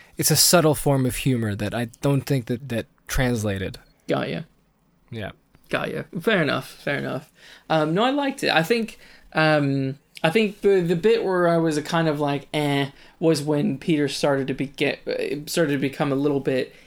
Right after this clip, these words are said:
Speaker 2: hypnotized.
Speaker 1: Oh, yeah, that
Speaker 2: Um,
Speaker 1: didn't go anywhere anyway.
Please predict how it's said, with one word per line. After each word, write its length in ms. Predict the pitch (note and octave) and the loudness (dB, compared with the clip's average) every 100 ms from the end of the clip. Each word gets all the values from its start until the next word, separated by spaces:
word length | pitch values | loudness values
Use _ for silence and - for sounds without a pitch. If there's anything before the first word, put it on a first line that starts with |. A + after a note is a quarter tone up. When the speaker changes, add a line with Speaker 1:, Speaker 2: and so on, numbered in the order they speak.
| _ | _
Speaker 2:
hypnotized. 1080 | - E3 - - - - - - - - - - _ _ _ _ _ - | -4 -4 -2 -6 -6 -8 -8 -10 -10 -10 -12 -20 _ _ _ _ _ 4
Speaker 1:
Oh, 140 | G3 | 8
yeah, 220 | G3 F#3 | 8 8
that 120 | F3 | 8
Speaker 2:
Um, 40 | G#3 | 8
Speaker 1:
didn't 200 | G#3 D#3+ | 6 6
go 120 | E3 | 6
anywhere 260 | E3 C#3+ B2+ | 6 4 4
anyway. 460 | C#3 C3 G#2 G#2+ | 4 2 0 -2